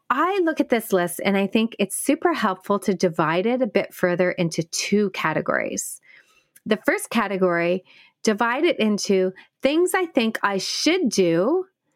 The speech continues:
based on other people's opinions or things that I do because I worry what other people's,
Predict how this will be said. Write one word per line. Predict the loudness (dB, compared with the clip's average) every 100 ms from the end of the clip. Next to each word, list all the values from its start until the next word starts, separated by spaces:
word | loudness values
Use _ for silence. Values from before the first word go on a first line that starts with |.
| _ -20 -20 _ -2
based | 0 -2 -4 -4
on | -2 -2 -2
other | -2 0
people's | 0 2 0 2
opinions | 0 2 2 2 2 2 0 -2 -8 -14 -20 -20 -2
or | -2
things | 2 2 2 2
that | 2
I | 2
do | 2 2 2 2 2
because | 0 0 0
I | 2
worry | 2 2 2 2
what | 0 0
other | -2
people's, | 0 0 0 -2